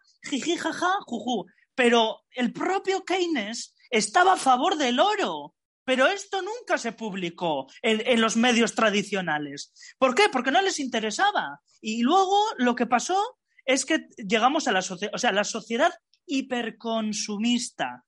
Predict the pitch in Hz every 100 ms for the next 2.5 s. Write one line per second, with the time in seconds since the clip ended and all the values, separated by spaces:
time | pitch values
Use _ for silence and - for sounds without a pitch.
0 | _ _ _ _ _ - 214 214 208 214
1 | 208 214 202 254 277 320 - 226 233 262
2 | 254 254 214 233